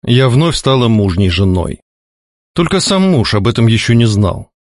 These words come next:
Герцог Блэк пока благополучно пребывал в мире магического сна. Я задумчиво сидела в кресле рядом с Майклом.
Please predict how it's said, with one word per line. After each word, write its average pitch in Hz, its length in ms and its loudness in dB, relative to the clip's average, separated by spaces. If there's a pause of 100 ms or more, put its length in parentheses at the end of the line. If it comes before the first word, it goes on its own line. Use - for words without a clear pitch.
(600)
Герцог 135 420 -2
Блэк 160 300 0
пока 165 280 -2
благополучно 147 720 -2
пребывал 104 680 -2
в 104 120 0
мире 180 260 2
магического 92 680 -2
сна. - 400 -8 (240)
Я 190 200 0
задумчиво 175 520 0
сидела 131 340 0
в 117 80 -4
кресле 135 380 0
рядом 117 340 2
с - 140 -4
Майклом. 85 680 -2